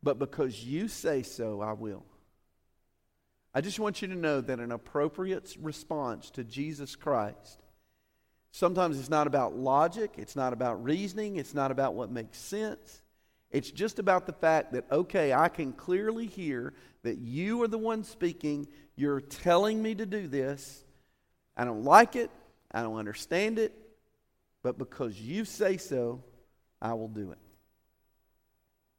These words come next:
All right, let's talk about a second response. They do go fishing. And it says in verse six that when they had done so,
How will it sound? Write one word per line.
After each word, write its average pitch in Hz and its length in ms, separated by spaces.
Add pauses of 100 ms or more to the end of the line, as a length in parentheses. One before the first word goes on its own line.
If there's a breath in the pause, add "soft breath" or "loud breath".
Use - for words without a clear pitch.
(180)
All 110 80
right, 127 100
let's 127 180
talk 143 200
about 127 180
a 120 60
second - 380
response. - 640 (1040)
They 131 260
do 170 220
go 147 220
fishing. 143 440 (1500)
And 151 120
it 151 80
says 156 200
in 147 120
verse 139 180
six - 640 (600)
that 135 120
when 165 220
they 156 100
had 135 220
done 220 240
so, 135 480